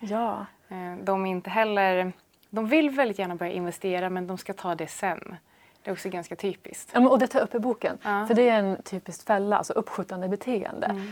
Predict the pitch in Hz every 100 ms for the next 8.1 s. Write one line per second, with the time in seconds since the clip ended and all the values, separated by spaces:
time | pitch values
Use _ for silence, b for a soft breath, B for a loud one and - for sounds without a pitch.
0 | - 190 180 190 254 269 254 - - -
1 | 208 190 190 185 190 190 196 180 170 -
2 | 214 247 _ - 202 - - 196 190 -
3 | 185 233 320 185 - - 95 - - B
4 | B - 202 - 220 196 185 - 214 -
5 | - - - - - _ - 202 214 214
6 | 196 175 - 185 - - - 208 185 -
7 | - 170 - - - - - 190 180 180